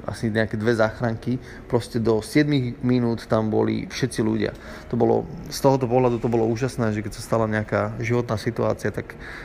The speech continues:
a, alebo nepríjemná situácia, tak naozaj v tých Spojených štátoch amerických tie jednotky proste okamžite reagujú,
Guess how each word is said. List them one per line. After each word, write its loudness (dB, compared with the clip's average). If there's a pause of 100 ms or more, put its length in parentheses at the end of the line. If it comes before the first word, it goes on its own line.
(180)
a, 0
alebo 4
nepríjemná 2
situácia, 2
tak -6
naozaj 2
v -16
tých -12
Spojených 0
štátoch 2
amerických -2
tie 0 (100)
jednotky -4
proste 0
okamžite 0
reagujú, 2